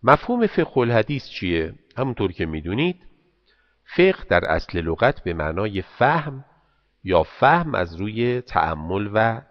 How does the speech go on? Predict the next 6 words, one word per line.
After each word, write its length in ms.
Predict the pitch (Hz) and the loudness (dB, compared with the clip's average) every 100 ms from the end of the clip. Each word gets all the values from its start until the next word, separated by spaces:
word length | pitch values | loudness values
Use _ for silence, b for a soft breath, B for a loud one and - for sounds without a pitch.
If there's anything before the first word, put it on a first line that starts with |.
| - | -8
دقت. 540 | 80 - - - - - _ _ _ _ _ _ _ _ _ - | -6 -8 -10 -12 -20 -20 _ _ _ _ _ _ _ _ _ -2
طبیعتاً 680 | 151 143 143 147 185 196 208 - _ | 0 4 4 6 4 4 -2 -14 _
فقه 320 | - 104 - | -4 -4 0
الحدیث 520 | 98 87 95 165 180 - | 0 0 -2 -2 -8 -4
به 120 | 92 | 0
معنای، 680 | 87 85 120 135 127 123 | 2 0 0 -2 -2 -4